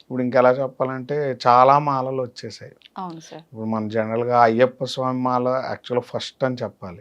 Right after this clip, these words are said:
Speaker 2: మాల, దీక్ష రెండు ఒకటేనా
Speaker 1: రెండు
Speaker 2: సార్?
Speaker 1: ఒకటేనండి. దీక్ష, మాల రెండు ఒకటే. అంటే ఇది ఏంటంటే క-,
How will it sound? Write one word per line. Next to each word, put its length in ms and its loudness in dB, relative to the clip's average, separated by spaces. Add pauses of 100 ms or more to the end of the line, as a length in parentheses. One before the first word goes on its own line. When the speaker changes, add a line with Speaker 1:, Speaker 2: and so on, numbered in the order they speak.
(160)
Speaker 2:
మాల, 400 -4
దీక్ష 380 -8
రెండు 280 -6
ఒకటేనా 320 -8
Speaker 1:
రెండు 200 -6
Speaker 2:
సార్? 160 0
Speaker 1:
ఒకటేనండి. 420 -8
దీక్ష, 420 -6
మాల 420 -6
రెండు 300 -6
ఒకటే. 320 -8
అంటే 260 -6
ఇది 320 -8
ఏంటంటే 640 -4 (640)
క-, 120 -4